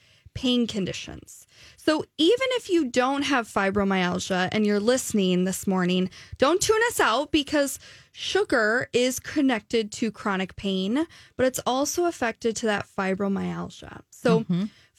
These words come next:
Speaker 1: fibromyalgia affects about ten million people here in the United States, and seventy-five to eighty percent of the people who have been diagnosed with fibromyalgia are women.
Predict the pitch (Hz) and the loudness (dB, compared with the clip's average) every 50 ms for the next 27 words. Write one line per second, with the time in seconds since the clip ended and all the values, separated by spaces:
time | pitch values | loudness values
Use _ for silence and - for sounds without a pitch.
0 | - 302 294 311 370 453 466 453 427 320 233 202 196 202 - 214 202 214 233 - | 0 2 2 2 2 2 2 2 2 2 2 2 2 0 0 0 0 0 0 -2
1 | 247 240 - - 214 214 - - 247 226 220 202 - - - - - 254 262 269 | -4 -2 -2 -2 -2 -2 -2 -2 0 0 0 -2 -2 -6 -6 -2 0 0 2 4
2 | 294 285 262 247 233 233 233 233 233 214 - 214 202 - - 196 196 202 - - | 4 4 4 4 2 2 2 0 0 -2 0 -2 -2 0 0 0 0 0 0 2
3 | 202 196 196 202 202 208 202 196 185 180 180 196 190 - - - 170 151 165 233 | 2 2 2 2 2 2 2 2 2 0 0 -2 -4 -4 -6 -6 -2 -2 -2 -2
4 | - - - - - - - - - - _ - 254 262 262 247 - - - - | -4 -6 -14 -20 -20 -20 -20 -20 -20 -12 _ -2 0 0 0 0 -2 -6 -2 0
5 | 302 285 294 311 359 370 403 403 403 - - 262 233 226 220 214 214 220 214 - | 0 0 2 2 2 2 2 2 0 0 -2 0 0 2 2 2 0 0 -2 -2
6 | - - - _ _ - 254 262 285 302 320 320 330 - - 339 311 - - 240 | -4 -6 -8 _ _ -2 0 2 2 4 4 2 2 2 0 -2 -2 0 0 0
7 | 214 220 220 214 220 220 - - 208 - - 202 196 190 - 226 214 214 214 202 | 0 0 0 0 -2 -2 -2 -2 -4 -2 0 0 0 0 2 2 2 0 0 -2
8 | - - - 294 311 349 403 403 381 349 330 - - 233 220 220 208 214 196 196 | -8 -8 -4 -2 0 2 2 2 0 0 -2 -2 0 0 0 2 0 0 2 2
9 | 196 190 190 190 185 185 180 - - 202 - - 208 196 190 185 196 196 190 180 | 0 0 0 0 -2 -2 -4 -6 -8 -10 -6 -2 0 0 2 2 2 2 2 2
10 | 170 165 175 175 - 196 202 208 - - - - - - _ - 220 226 220 208 | 0 0 -2 -2 -2 -4 -4 -4 -6 -12 -20 -20 -20 -14 _ -2 0 0 2 2
11 | 202 220 233 233 208 160 127 - - - | 2 2 2 2 2 0 -2 -6 -8 -12